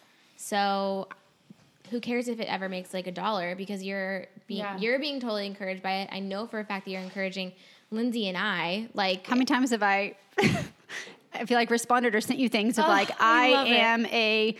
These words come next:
Speaker 3: much retired high school cheerleader, and I loved that article," or whatever it
Speaker 1: Yes.
Speaker 3: was. Of
Speaker 2: You
Speaker 3: just
Speaker 2: have
Speaker 3: like,
Speaker 2: no
Speaker 3: <laughs>
Speaker 2: idea how much
Speaker 3: because it does,
Speaker 2: that
Speaker 3: like,
Speaker 2: means.
Speaker 3: and
Speaker 2: Yeah.
Speaker 3: I'm, I mean, I have kids that are, I have boys though. I don't even have girl athletes, but it's still, like,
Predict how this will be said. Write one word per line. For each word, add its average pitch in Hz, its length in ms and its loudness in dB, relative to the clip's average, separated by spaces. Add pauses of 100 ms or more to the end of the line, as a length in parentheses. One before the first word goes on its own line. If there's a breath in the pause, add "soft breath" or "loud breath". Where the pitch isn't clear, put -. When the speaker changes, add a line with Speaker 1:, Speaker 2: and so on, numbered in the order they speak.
(240 loud breath)
Speaker 3:
much 226 440 0
retired 220 640 2
high 220 140 2
school 214 240 0
cheerleader, 208 600 2
and 240 140 4
I 269 220 6
loved 294 320 4
that 294 160 6
article," 277 420 6
or 262 140 2
whatever 294 380 2
it 277 100 0
Speaker 1:
Yes. 359 320 4
Speaker 3:
was. - 20 0
Of 262 100 2
Speaker 2:
You 339 120 8
Speaker 3:
just 392 100 6
Speaker 2:
have 277 180 8
Speaker 3:
like, 359 120 2
Speaker 2:
no 277 260 4
Speaker 3:
<laughs> 294 140 0
Speaker 2:
idea 247 380 4
how 226 360 0
much 240 160 2
Speaker 3:
because 403 140 2
it 392 140 2
does, 349 320 4
Speaker 2:
that - 20 -4
Speaker 3:
like, 208 180 4
Speaker 2:
means. 196 320 -6
Speaker 3:
and 262 140 2
Speaker 2:
Yeah. 277 240 2
Speaker 3:
I'm, - 100 -6 (180)
I 233 40 -6
mean, 254 120 0
I 262 40 2
have 254 120 -2
kids 220 400 -2
that 220 120 0
are, 202 360 0 (360 soft breath)
I 240 40 2
have 233 120 0
boys 311 320 2
though. 131 240 0
I 202 80 2
don't 233 120 4
even 254 140 2
have 233 140 0 (300)
girl 233 640 0
athletes, 180 600 -2
but 247 120 -2
it's 240 140 -4
still, 294 200 -2
like, 170 200 0